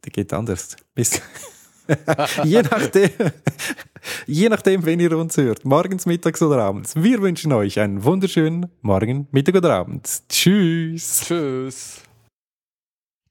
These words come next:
Speaker 2: Da hat der Achim uns ganz schön durcheinander
Speaker 1: Achim
Speaker 2: gebracht.
Speaker 1: hat mich total durcheinander gebracht.
Speaker 2: <laughs>
Speaker 1: Total aus dem Konzept geschmissen.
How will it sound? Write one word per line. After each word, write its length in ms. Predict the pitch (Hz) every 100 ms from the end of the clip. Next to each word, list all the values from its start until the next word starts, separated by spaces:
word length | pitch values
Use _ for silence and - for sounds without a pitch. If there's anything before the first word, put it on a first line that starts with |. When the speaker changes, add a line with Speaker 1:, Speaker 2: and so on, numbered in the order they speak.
| -
Speaker 2:
Da 100 | 131
hat 100 | 120
der 120 | 131
Achim 200 | 143 123
uns 260 | 127 131
ganz 140 | - 143
schön 120 | 135
durcheinander 400 | 151 127 143 131
Speaker 1:
Achim 240 | 147 104 175
Speaker 2:
gebracht. 260 | 170 165
Speaker 1:
hat 260 | - _ -
mich 200 | 156 -
total 580 | - 156 - 165 156 143
durcheinander 520 | 135 127 127 120 120
gebracht. 560 | 117 110 131 120 - -
Speaker 2:
<laughs> 0 |
Speaker 1:
Total 480 | 127 - - 131 127
aus 140 | 117
dem 120 | 131
Konzept 480 | - 127 - 120 -
geschmissen. 640 | - - 117 104 123 117